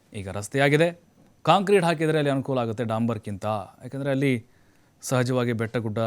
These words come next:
ಪ್ರದೇಶ ಆಗಿರೋದ್ರಿಂದಾಗಿ ನಿರಂತರವಾಗಿ ಮಳೆ ಬರ್ತಾನೆ ಇರುತ್ತೆ. ಆಮೇಲೆ ಹಾಗೆ ಬಿಟ್ಟರೆ, ನೀವು ಈಗ ಮಣ್ಣಿನ ರಸ್ತೆ ಇದೆ, ಅದನ್ನು ಹಾಗೆ ಬಿಟ್ಟರೂ ಕೂಡ ನಿಮಗೆ ಮಳೆ ಬಂದಂಥ ಸಂದರ್ಭದಲ್ಲಿ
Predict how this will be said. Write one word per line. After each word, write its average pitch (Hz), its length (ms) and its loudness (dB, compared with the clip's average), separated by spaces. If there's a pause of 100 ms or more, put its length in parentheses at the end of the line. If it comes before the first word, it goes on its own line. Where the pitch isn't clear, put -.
(280)
ಪ್ರದೇಶ 127 300 -2
ಆಗಿರೋದ್ರಿಂದಾಗಿ 104 760 -8 (560)
ನಿರಂತರವಾಗಿ 120 580 -4
ಮಳೆ 110 320 -6
ಬರ್ತಾನೆ 98 440 -8
ಇರುತ್ತೆ. - 420 -14 (1300)
ಆಮೇಲೆ 143 220 4
ಹಾಗೆ 143 280 6
ಬಿಟ್ಟರೆ, 165 260 4
ನೀವು 123 200 0
ಈಗ 107 100 -4
ಮಣ್ಣಿನ 127 400 -2
ರಸ್ತೆ - 260 -4
ಇದೆ, 117 140 -4
ಅದನ್ನು 131 220 -4
ಹಾಗೆ 151 240 -2
ಬಿಟ್ಟರೂ 123 260 -6
ಕೂಡ 98 200 -12
ನಿಮಗೆ 101 600 -16 (240)
ಮಳೆ 151 220 6
ಬಂದಂಥ 156 340 0
ಸಂದರ್ಭದಲ್ಲಿ 110 720 -6